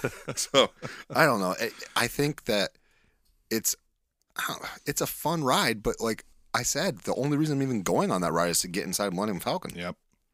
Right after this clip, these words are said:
Speaker 2: Yeah, I mean, y-, it's on your list too, so why don't you, you know, tell
Speaker 1: So
Speaker 2: us why it's on
Speaker 1: Hondo, Hondo
Speaker 2: Yeah.
Speaker 1: is, um, he's a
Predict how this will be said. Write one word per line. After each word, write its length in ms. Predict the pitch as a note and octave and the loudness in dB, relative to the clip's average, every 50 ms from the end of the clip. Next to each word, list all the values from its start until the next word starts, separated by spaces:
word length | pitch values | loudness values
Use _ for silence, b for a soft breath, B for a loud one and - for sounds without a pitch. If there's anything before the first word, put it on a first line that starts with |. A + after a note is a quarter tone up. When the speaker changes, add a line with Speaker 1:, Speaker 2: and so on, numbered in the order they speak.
| _ _ _ _ _ - | _ _ _ _ _ -8
Speaker 2:
Yeah, 100 | D#3 D#3 - | -6 -6 -4
I 60 | - | -2
mean, 220 | G#2 G#2 G2+ G2 - B B B B B B | -2 -2 -2 -4 -6 B B B B B B
y-, 200 | - G2+ G2+ F2+ - - | -8 -6 -6 -4 -2 -2
it's 240 | G2+ - - - | -2 -2 -2 -2
on 180 | - A#2 C3+ C#3 | 0 0 2 2
your 120 | C3+ D3+ | 2 0
list 260 | D3 C3 B2+ - - - | 2 2 0 0 0 0
too, 140 | D3 E3 E3 | 0 0 0
so 120 | - F#2 | 0 0
why 80 | F#2 G#2+ | 0 0
don't 120 | B2+ B2+ - | 0 -2 -4
you, 140 | C3+ B2 - _ _ _ _ - | -6 -8 -12 _ _ _ _ -12
you 100 | A#2+ G#2+ F#2 | -10 -10 -10
know, 60 | - _ - | -10 _ -10
tell 220 | - - C3 E3 D3+ | -2 2 4 4 6
Speaker 1:
So 40 | A#2+ | 6
Speaker 2:
us 60 | A#2+ | 4
why 180 | A#2 B2 F3+ | 4 6 6
it's 100 | F#3 - | 6 4
on 60 | B2 B2 | 4 2
Speaker 1:
Hondo, 380 | A#2+ G#2 G2+ G2 G2+ G#2+ - - _ - | 0 0 0 -2 -4 -6 -8 -10 _ -12
Hondo 460 | - - - D3+ D#3+ D#3+ D#3+ D#3 C#3+ C#3 | -6 -2 0 0 2 2 2 2 4 4
Speaker 2:
Yeah. 200 | C3 D#3+ G3 - | 4 4 4 2
Speaker 1:
is, 200 | A#2+ A2 - - - | 2 0 0 -2 -2
um, 360 | - A2+ G#2+ G2+ F#2 F#2+ F#2 - _ _ _ | -4 -4 -4 -4 -6 -8 -14 -20 _ _ _
he's 360 | - - - C#3+ C#3+ B2+ C3+ | -16 -10 -6 -6 -2 0 0
a 320 | C3+ C3+ C3 C3 C3 C3 | 2 2 2 0 -2 -4